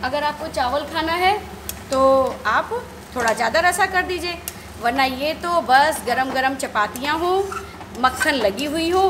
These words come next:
बस मज़ा आ जाता है खाने में। अब मैं ढकती हूँ। अब मैं इसको एक मिनट से लेके कम से कम दो तीन मिनट ढकूँगी,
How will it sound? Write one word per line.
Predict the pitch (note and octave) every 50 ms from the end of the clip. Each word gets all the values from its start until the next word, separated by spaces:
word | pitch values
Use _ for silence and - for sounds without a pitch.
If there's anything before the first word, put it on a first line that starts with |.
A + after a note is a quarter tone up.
| F#4+ F#4+
बस | - - G#3 A3+ A3+ A3+ A3 G#3+ G3+ - - - - - - - - - - - - - F3+ G3 G#3+
मज़ा | A#3 A#3+ C#4 B3+
आ | A#3 G3
जाता | F3+ - G#3+ - D4 D4
है | D4 D4
खाने | D4 C#4+ C#4 C#4 C#4
में। | C4+ C4+ C4+ - - - - - - - - - - - - - - - - - - - - - - - -
अब | A#3 C4
मैं | C4+ C#4+ C#4+
ढकती | E4 A3 - - - G#3+
हूँ। | F3+ F3 E3+ - - - - - - - - - - - - - - - - - - - - - - - - - - - - - - - - - - - - - - - - G3+ G3 G3+ - - - D4+ D4+ D#4+ D4+ - - - - - - -
अब | B3 B3 B3 B3
मैं | B3 C4 D#4 G4 B4 - - - A#3+
इसको | B3+ B3 - - D4 D4 E4 A#4+ D5 D5 - - - - - - - - - - - - - - - - - -
एक | C#4 D#4 F4+ F#4 - D4
मिनट | C#4+ C#4+ C#4+ C#4+ C#4+ C#4+ C#4+
से | - - D#4 D#4 D4+
लेके | D4 C#4 C#4 C4+ - C#4+ C#4+ D4 D#4 E4+ G4 A4 G4 G4 - - - - - - - - - - - - - -
कम | F4 F#4+ G#4
से | G#4+ G#4 F#4+
कम | G4 G4 G4+ G4 C4+
दो | - E4 F4 F4+ F4+
तीन | F4+ E4+ F#4 F#4 F4
मिनट | E4 D4+ E4 F4 C#4+ -
ढकूँगी, | A3 G#3 C4+ B3 G#3+ F#3 F3 E3+